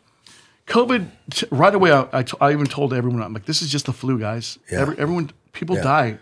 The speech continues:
Speaker 1: especially old
Speaker 2: And,
Speaker 1: people,
Speaker 2: and,
Speaker 1: they
Speaker 2: and,
Speaker 1: die.
Speaker 2: and maybe a worse version, maybe a version that affects
Speaker 1: Right.
Speaker 2: a little bit differently, different symptoms,
Speaker 1: It's just
Speaker 2: you
Speaker 1: an,
Speaker 2: know?
Speaker 1: it's just
Speaker 2: But,
Speaker 1: an
Speaker 2: but
Speaker 1: unknown
Speaker 2: it's
Speaker 1: version.
Speaker 2: Yeah, absolutely.
Speaker 1: It's an unknown version. And so, so, you know, I'm like, I wasn't trying to be an ultra a-hole, but I'm like,
Speaker 2: Yeah.
Speaker 1: "Okay, let's just chill."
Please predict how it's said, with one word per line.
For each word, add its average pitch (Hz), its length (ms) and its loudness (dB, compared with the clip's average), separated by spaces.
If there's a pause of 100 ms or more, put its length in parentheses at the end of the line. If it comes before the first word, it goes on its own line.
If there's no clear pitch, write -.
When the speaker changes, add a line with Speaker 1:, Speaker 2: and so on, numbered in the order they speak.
Speaker 1:
especially - 360 -2
old - 100 2
Speaker 2:
And, - 60 2
Speaker 1:
people, 147 240 4
Speaker 2:
and, 151 120 6
Speaker 1:
they 160 40 8
Speaker 2:
and, 165 80 8
Speaker 1:
die. 165 120 6
Speaker 2:
and 185 100 4
maybe 190 320 6
a 139 80 10
worse 120 340 8
version, 123 360 6
maybe 123 200 6
a 107 40 8
version 110 300 4
that 90 60 0
affects 110 180 0
Speaker 1:
Right. 107 100 8
Speaker 2:
a 113 100 2
little 110 80 6
bit 101 160 4
differently, 104 340 2
different 95 260 -2
symptoms, 101 360 0
Speaker 1:
It's 95 80 2
just 101 120 4
Speaker 2:
you 101 60 6
Speaker 1:
an, 104 60 8
Speaker 2:
know? 107 120 4
Speaker 1:
it's 185 120 2
just 285 120 2
Speaker 2:
But, - 60 8
Speaker 1:
an 139 60 8
Speaker 2:
but 165 140 8
Speaker 1:
unknown 202 140 6
Speaker 2:
it's 208 80 2
Speaker 1:
version. 117 440 0
Speaker 2:
Yeah, 117 140 4
absolutely. 98 420 0
Speaker 1:
It's - 80 -4
an 208 60 -2
unknown 220 300 0
version. 165 300 0
And 139 140 0
so, 165 360 2 (520)
so, 170 380 0 (100)
you 175 100 0
know, 185 120 2
I'm 175 120 2
like, 165 180 0
I - 60 0
wasn't 170 220 2
trying 170 140 -2
to 147 40 -2
be 123 220 -2 (180)
an 127 100 -10
ultra 135 380 0 (180)
a-hole, 135 440 0 (100)
but 127 100 -4
I'm 127 80 2
like, 120 100 2
Speaker 2:
Yeah. 135 60 -2
Speaker 1:
"Okay, 135 160 0
let's 127 160 -2
just - 220 -6
chill." 143 400 2